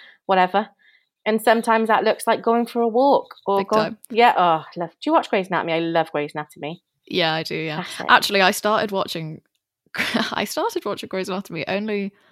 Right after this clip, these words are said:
Speaker 2: a couple of years ago, and it was in, like, I had, like, qu-, quite a, quite a deep depressive episode through, like, January and February a couple of years ago, and I watched, like, fifteen seasons of Grey's Anatomy in,
Speaker 1: Yeah.
Speaker 2: like, five or six weeks,
Speaker 1: Love that
Speaker 2: <laughs> which
Speaker 1: for
Speaker 2: was
Speaker 1: you.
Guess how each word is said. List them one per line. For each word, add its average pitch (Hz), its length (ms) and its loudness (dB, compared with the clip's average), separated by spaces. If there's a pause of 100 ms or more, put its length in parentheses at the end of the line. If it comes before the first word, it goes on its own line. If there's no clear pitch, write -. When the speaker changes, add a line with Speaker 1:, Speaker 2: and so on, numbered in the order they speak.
(600)
Speaker 2:
a 185 60 -8
couple 190 300 -6
of 175 40 -2
years 185 220 -2
ago, 135 360 -4
and 160 140 -4
it - 80 -8
was 160 120 -8
in, 160 140 -4
like, 147 200 -8 (300)
I 160 80 -2
had, 190 240 -4
like, - 260 -6
qu-, - 260 -18 (160)
quite - 380 -4
a, 165 240 0 (220)
quite 175 300 -8
a 208 40 -6
deep 208 280 -8
depressive 214 440 -10
episode 240 500 -8
through, - 180 -8
like, - 180 -6
January 160 400 -4
and 165 120 -6
February 165 360 -6
a 185 40 -6
couple - 240 -10
of 160 60 -4
years 160 180 -4
ago, 160 280 -4
and 170 140 -4
I 160 100 -4
watched, - 420 -8
like, 143 300 -6 (800)
fifteen 165 760 -4
seasons 156 500 -6
of 156 120 -12
Grey's 156 220 -4
Anatomy 165 560 -6
in, 117 100 -2
Speaker 1:
Yeah. 170 180 0
Speaker 2:
like, - 280 -8 (840)
five - 400 -4
or 277 60 -6
six - 340 -8
weeks, - 420 -4
Speaker 1:
Love 185 180 2
that 185 160 2
Speaker 2:
<laughs> 185 40 4
which - 120 -2
Speaker 1:
for 175 80 -2
Speaker 2:
was 170 220 4
Speaker 1:
you. 170 60 -10